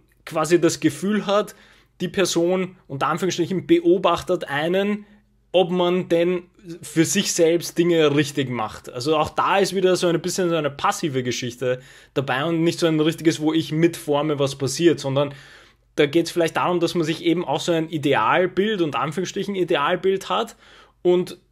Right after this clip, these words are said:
man einfach nur in dem Gedanken lebt, dass da gibt es ein Idealbild von Person oder wie auch immer, an der ich mich irgendwie so als Leitlinie entlang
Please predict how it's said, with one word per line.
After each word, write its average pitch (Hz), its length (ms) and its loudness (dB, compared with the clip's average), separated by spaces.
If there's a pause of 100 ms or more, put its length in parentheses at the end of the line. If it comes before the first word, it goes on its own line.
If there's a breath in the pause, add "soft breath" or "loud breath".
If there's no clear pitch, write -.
(120)
man 170 380 0
einfach 160 340 -2
nur 185 180 4
in 160 260 -2
dem 165 340 2
Gedanken 160 760 -2
lebt, 139 640 -2
dass 151 340 -2
da 139 140 0
gibt 196 360 -6
es 180 380 2
ein 156 340 -4
Idealbild 156 840 2
von 151 600 -4
Person 190 720 -4 (360 loud breath)
oder 139 220 0
wie 139 100 4
auch 139 120 2
immer, 208 380 0 (340 loud breath)
an 156 180 -4
der 180 340 2
ich 165 160 0
mich 170 220 0
irgendwie 160 240 0
so 156 600 2
als 135 240 -2
Leitlinie 147 720 0
entlang 135 720 -2